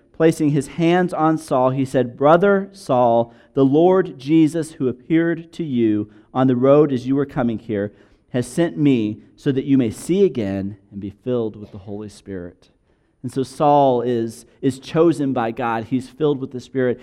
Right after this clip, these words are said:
and he is now the chosen instrument to take the message to the Gentiles. As the story of Paul unfolds, Acts records three different missionary journeys that he goes on. And he establishes at least ten different churches in the non-Jewish world.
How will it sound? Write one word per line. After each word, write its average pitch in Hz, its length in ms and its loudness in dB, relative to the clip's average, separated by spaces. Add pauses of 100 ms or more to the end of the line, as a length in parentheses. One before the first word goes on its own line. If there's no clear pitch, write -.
(140)
and 127 120 -2
he 151 200 2
is 143 100 2
now 131 200 -4
the 120 80 -8
chosen 160 460 -4
instrument 135 500 -6 (180)
to 143 100 -6
take 139 220 -2
the 127 100 -2
message 120 720 -4 (400)
to 123 100 -2
the 113 80 -2
Gentiles. 95 800 -6 (1600)
As 127 140 -2
the 135 80 -4
story 143 400 6
of 123 140 2
Paul 127 380 4
unfolds, 123 680 2 (240)
Acts 147 360 4
records 139 680 0 (260)
three 196 260 2
different 165 340 -2
missionary 143 500 -2
journeys 127 440 -6
that 104 120 -8
he 120 140 -8
goes 110 340 -2
on. 101 320 -8 (1040)
And 147 120 4
he 160 120 8
establishes 156 720 2
at 147 80 -2
least 160 280 2
ten 180 300 -2
different 151 320 -6
churches 135 480 -4
in 131 240 -2
the 135 120 0
non-Jewish 135 800 0
world. 117 440 -4